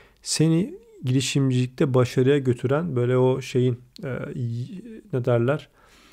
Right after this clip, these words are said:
E, hani üst üste gelen şeyler var ya, pile diyeceğim, yığının, e, parçaları. Yani bu macera, girişimde o tünelin ucundaki ışık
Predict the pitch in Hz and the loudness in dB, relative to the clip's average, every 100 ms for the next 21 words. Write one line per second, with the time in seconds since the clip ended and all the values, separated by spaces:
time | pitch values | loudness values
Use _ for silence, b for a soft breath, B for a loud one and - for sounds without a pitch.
0 | b _ 170 - - 120 117 - - 180 | b _ -14 -12 -8 -4 -4 -6 -8 -10
1 | - 127 - 131 127 127 120 123 127 156 | -8 -8 -2 0 2 2 2 2 2 0
2 | 156 113 104 _ _ - 127 123 117 107 | 0 -2 -4 _ _ -4 2 4 2 0
3 | 107 107 123 - - 120 123 120 139 175 | -4 -2 -6 -6 -4 2 4 4 2 -2
4 | B B B B B - 190 190 214 _ | B B B B B -14 -12 -12 -14 _
5 | - 117 113 120 107 113 120 _ _ _ | -4 -4 -2 -6 -6 -8 -10 _ _ _
6 | - - 110 107 120 131 123 123 120 131 | -16 -12 -8 -4 -2 2 4 4 6 4
7 | 135 123 165 - - 120 113 - 127 120 | 6 2 -2 -12 -12 -2 -2 -2 0 2
8 | 123 127 - b b - - - 117 127 | 4 2 -2 b b -16 -14 -4 2 2
9 | 135 120 120 117 190 185 123 175 175 | 0 -2 -2 -2 -6 -10 -6 -6 -8